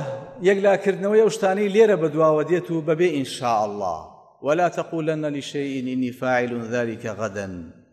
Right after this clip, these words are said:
إلا أن يشاء الله.» لە خۆتەوە بڕیار مەدە، خۆ تۆ چی کاکە؟ «وەڵا بەیانیم، بەیانی واکەم.» وعد بێ، چی وعدەیت؟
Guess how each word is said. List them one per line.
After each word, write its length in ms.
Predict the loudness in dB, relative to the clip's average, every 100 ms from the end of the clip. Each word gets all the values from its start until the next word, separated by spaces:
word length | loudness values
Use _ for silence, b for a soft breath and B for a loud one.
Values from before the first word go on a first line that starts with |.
| _ _ _
إلا 320 | -6 -4 -6 -8
أن 60 | -10
يشاء 280 | -14 -16 -20
الله.» 200 | -20 _ _ _ _ _ _ _ _ _ _ _ _ _ _ -18
لە 60 | -8
خۆتەوە 280 | -6 -4 -4
بڕیار 340 | -2 0 0 0
مەدە، 200 | -4 -6 -6
خۆ 80 | -8
تۆ 80 | -8 -10
چی 100 | -12
کاکە؟ 340 | -10 -10 -10 -6
«وەڵا 180 | -2 0
بەیانیم، 560 | 0 -2 -2 -4 -4 -2
بەیانی 300 | -2 -2 -2
واکەم.» 440 | -2 -2 -2 -4 -2
وعد 220 | -2 -2 -6
بێ، 160 | -10
چی 140 | -10 -8
وعدەیت؟ 420 | -8 -10 -16